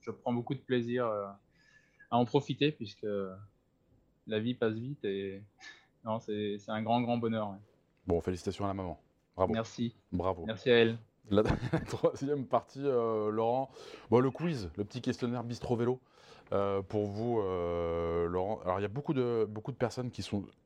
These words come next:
Speaker 2: vraiment ravis de, de vous entendre, Laurent. Alors, c'est beaucoup sur, euh, les championnats du monde, évidemment. C'est l'actualité, on le rappelle, hein, les rois de la pédale, vous mettez votre, euh, votre réveil,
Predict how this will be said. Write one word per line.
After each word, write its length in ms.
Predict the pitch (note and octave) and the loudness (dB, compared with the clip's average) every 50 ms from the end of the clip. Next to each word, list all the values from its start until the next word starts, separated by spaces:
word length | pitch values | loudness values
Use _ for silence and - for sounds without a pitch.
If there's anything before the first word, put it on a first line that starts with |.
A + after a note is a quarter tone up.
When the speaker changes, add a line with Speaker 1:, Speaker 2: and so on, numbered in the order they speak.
| _ - - - - - - - - - | _ -20 -20 -20 -20 -20 -20 -18 -8 0
Speaker 2:
vraiment 280 | F#2 G2 B2 D#3+ E3 C3+ | 4 4 4 4 2 -2
ravis 240 | A#2+ A#2+ A2+ A#2+ B2 | -4 -4 -4 -4 -2
de, 380 | A#2 A#2 G#2+ G2+ G2 F#2+ F#2+ F2 | 0 0 0 2 0 0 -2 -2
de 100 | E2+ G2+ G2+ | -2 -2 -2
vous 180 | G2+ G2+ G2+ | -2 -2 -2
entendre, 320 | G#2+ G#2+ - - A#2+ B2 A#2 | -2 -2 -2 -2 -4 -2 -2
Laurent. 300 | G#2 G2+ A2+ B2 A2+ - - - - - - - - | 0 0 0 0 -2 -4 -10 -20 -20 -20 -6 0 0
Alors, 140 | F#2 - | 0 2
c'est 100 | - A#2 | 0 -2
beaucoup 300 | A2+ A2+ B2+ A#2+ - D3+ | -4 -4 -4 -4 -4 -6
sur, 240 | C#3+ - - A#2+ A2 G#2+ | -4 0 2 2 2 2
euh, 180 | G#2+ G#2 G#2 | 2 0 -2
les 80 | G2+ G2 | -4 -4
championnats 280 | F2+ - - A2+ A2 | -6 -2 2 2 2
du 80 | A2 A#2 | 2 0
monde, 100 | B2 A#2 | -4 -4
évidemment. 260 | A2+ A2+ A2+ A2 - - - - - - - - | -2 -2 -2 -4 -4 -8 -14 -20 -20 -18 -12 -4
C'est 140 | - A2 | 2 2
l'actualité, 540 | G#2+ G#2+ - - B2 A2+ A2+ - - A2+ F#2+ E2+ | 2 2 2 0 -2 -2 -2 0 0 0 0 0
on 40 | F2 | -2
le 80 | F#2 | -4
rappelle, 260 | F#2+ G2+ - A2+ G2+ F#2+ | -4 -4 -2 -4 -4 -2
hein, 60 | F#2 | -2
les 60 | F#2 | -2
rois 100 | F#2 G2 | -2 -2
de 60 | F#2+ G2+ | -2 -2
la 60 | - | -2
pédale, 240 | G2+ G#2 A#2+ B2+ A#2+ | -2 -2 -2 -2 -4
vous 220 | G#2+ G#2 G2+ F#2+ | -4 -4 -4 -2
mettez 280 | G2 G2+ G2 - A2+ G#2 | -2 -2 -4 -4 -6 -6
votre, 280 | G#2 G2+ F#2+ - G#2 | -4 -6 -4 -4 -2
euh, 300 | F#2+ F#2 F#2 F2+ F2 F2+ F2+ | -2 0 0 0 -2 -2 -2
votre 200 | G2 G2 - - | -4 -4 -2 -2
réveil, 340 | G#2+ G2+ A2+ B2+ C3 A#2+ | -2 0 0 0 -2 -2